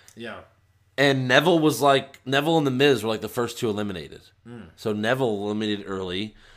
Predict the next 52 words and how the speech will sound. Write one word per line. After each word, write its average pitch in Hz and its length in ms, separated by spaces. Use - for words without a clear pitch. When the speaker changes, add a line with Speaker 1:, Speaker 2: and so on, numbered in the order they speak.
Speaker 2:
Um, 90 580
and 127 120
Speaker 1:
I 160 40
don't 190 100
Speaker 2:
then 120 80
Speaker 1:
think 120 120
you 151 60
need 135 80
to 123 60
do 120 140
a 107 60
play-by-play 107 640
on 104 120
the 107 120
pre-show 135 520
Speaker 2:
No, 147 80
no, 143 60
no, 135 100
I - 140
Speaker 1:
match. 160 60
Speaker 2:
don't. 113 420
I 117 100
just 123 180
wanna 120 180
Speaker 1:
Which 170 180
Speaker 2:
say 117 60
Speaker 1:
happened 160 420
in 147 280
Atlanta, 151 560
Georgia. 143 680
Speaker 2:
There, 95 80
yeah. 90 160
Oh, 117 200
Atlanta, 117 320
Georgia? 117 480
Okay. 82 300
Speaker 1:
Yeah. 80 60
Speaker 2:
All 87 80
right. 80 180
So 139 400
there 139 200
were 147 100
three 170 400
good 147 240
guys 110 300
left, 110 280
and 117 160
Stardust 135 560
was 117 160
all 117 180
by 113 180
himself. 104 640